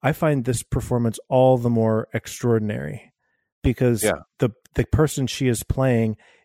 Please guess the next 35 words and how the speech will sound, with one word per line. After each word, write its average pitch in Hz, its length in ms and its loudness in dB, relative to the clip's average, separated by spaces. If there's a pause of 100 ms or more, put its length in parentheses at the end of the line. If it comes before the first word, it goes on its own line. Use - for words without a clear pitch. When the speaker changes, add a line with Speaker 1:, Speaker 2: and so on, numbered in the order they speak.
Speaker 1:
if 135 200 0
it 147 140 0
were 123 220 0
some 120 500 0 (420)
run-of-the-mill 123 840 0
American 117 460 -2
actress 110 520 -8
playing 110 420 -4
it, 135 300 -6 (300)
they 131 100 0
could 127 160 -4
give 135 160 -4
the 127 60 -4
same 127 380 -2 (280)
performance 120 580 -2
and 120 160 -2
be 113 140 0
less 113 280 -2
impressive 113 540 -8
to 120 140 -8
me 120 280 -6 (520)
than 113 380 0 (840)
someone 123 320 0
like 110 300 0 (300)
Tilda 110 240 -2
Swinton, 151 420 -4
who's 113 340 -2 (280)
kinda 117 200 -2 (120)
out 123 180 -4
there 113 240 0
and 104 140 -8
queer 123 360 -2
and 104 140 -2
weird, 110 400 0 (640)
um, 110 340 0